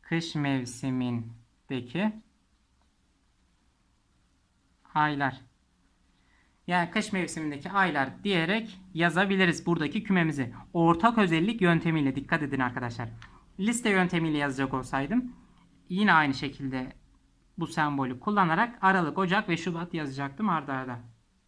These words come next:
A kümesi diyelim arkadaşlar. Kümemizin ismini yine büyük harfle yazdım. Bir, üç, beş, yedi, dokuz. Buradakilerin ortak özelliği nedir arkadaşlar? Hepsi de tek. Başka bir özelliği var mı? Tek sayılardan oluşur desem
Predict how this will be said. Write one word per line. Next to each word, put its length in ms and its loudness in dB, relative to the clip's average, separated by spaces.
A 260 8
kümesi 420 4
diyelim 280 2
arkadaşlar. 600 0
Kümemizin 380 0
ismini 380 -2
yine 200 -2
büyük 200 -2
harfle 260 0
yazdım. 360 2
Bir, 240 4
üç, 500 -4
beş, 340 0
yedi, 280 0
dokuz. 480 -2
Buradakilerin 680 -2
ortak 340 0
özelliği 420 0
nedir 180 -2
arkadaşlar? 580 0
Hepsi 420 -4
de 160 -2
tek. 380 -2
Başka 420 2
bir 100 2
özelliği 380 2
var 180 8
mı? 280 2
Tek 260 -4
sayılardan 640 2
oluşur 500 -2
desem 540 0